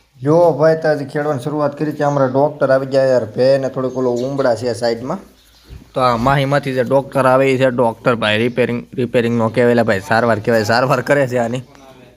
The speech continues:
ઈ છે પાછા હિન્દી હોય, હિન્દી જી કે. જો આઈ લ્યો. એને બાંધી બાંધીને રેડી તો કરી છે ને આ બધું ભાઈ પલટન હક નથી લેતી આ બાજુ.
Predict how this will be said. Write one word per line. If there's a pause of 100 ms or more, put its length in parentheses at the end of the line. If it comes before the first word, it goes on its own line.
ઈ
છે
પાછા
હિન્દી
હોય,
હિન્દી
જી
કે. (960)
જો
આઈ
લ્યો. (920)
એને
બાંધી
બાંધીને
રેડી
તો
કરી
છે
ને
આ
બધું
ભાઈ
પલટન
હક
નથી
લેતી
આ
બાજુ.